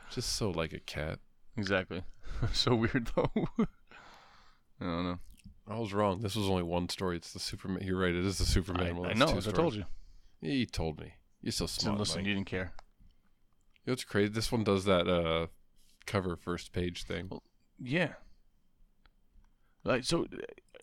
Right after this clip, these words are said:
Speaker 2: is this entire Digital First thing gonna have covers that are, uh, in the story, so they don't have to pay cover artists?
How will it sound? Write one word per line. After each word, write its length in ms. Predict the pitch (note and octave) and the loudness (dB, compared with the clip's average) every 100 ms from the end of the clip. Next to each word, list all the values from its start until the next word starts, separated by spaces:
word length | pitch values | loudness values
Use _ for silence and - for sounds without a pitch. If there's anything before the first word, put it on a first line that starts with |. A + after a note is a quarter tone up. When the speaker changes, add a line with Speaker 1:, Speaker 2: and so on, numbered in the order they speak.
| - | -12
Speaker 2:
is 300 | G#2+ A#2+ B2 | -4 0 2
this 80 | C3+ | 2
entire 300 | A#2+ A#2+ C3+ | 2 6 6
Digital 300 | B2+ A#2 A2+ | 4 2 0
First 280 | - A#2 - | 2 0 2
thing 200 | C3+ C3+ | 0 0
gonna 200 | A#2+ G#2 | 0 0
have 300 | G2+ G#2 F#2+ | 2 0 0
covers 320 | - G2+ G#2+ | 0 2 2
that 140 | G#2 F2 - | 0 -4 -6
are, 400 | G2+ F#2+ F2+ F#2 - - - _ - - - _ _ _ - | -4 -2 -2 -4 -8 -12 -16 _ -20 -20 -20 _ _ _ -4
uh, 180 | G2 G2 | -2 -2
in 120 | G2+ | -2
the 60 | G2+ | -2
story, 340 | - A2 A2 | 0 4 4
so 120 | A#2 A2 | 4 0
they 60 | |
don't 100 | G2+ | 0
have 80 | G#2 | 0
to 60 | - | -2
pay 160 | G2 | -2
cover 200 | - G2+ | -2 0
artists? 360 | A2 A#2 A#2+ | 2 0 -4